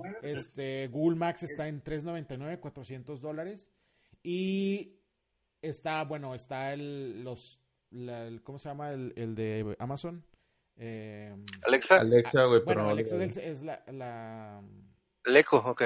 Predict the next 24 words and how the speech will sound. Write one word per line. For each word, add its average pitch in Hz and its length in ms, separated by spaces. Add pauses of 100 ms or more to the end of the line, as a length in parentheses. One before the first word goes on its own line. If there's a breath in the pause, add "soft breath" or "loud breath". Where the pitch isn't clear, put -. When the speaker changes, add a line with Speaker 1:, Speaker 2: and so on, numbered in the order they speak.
(160)
Speaker 1:
El 180 140
Echo, 135 340
exactamente. 156 600 (360)
Echo 190 260
está 165 280
en 170 140
ciento 160 280
cincuenta 170 480
o 170 100
hay 151 120
un 151 80
chingo 156 260
de 151 120
variaciones. 127 600 (520)
Lo 151 300
que 147 180
vi 170 240
de 233 140
lo, 214 140
todos 196 220
los 208 220
reviewers 160 640
que 160 80
hicieron 160 1300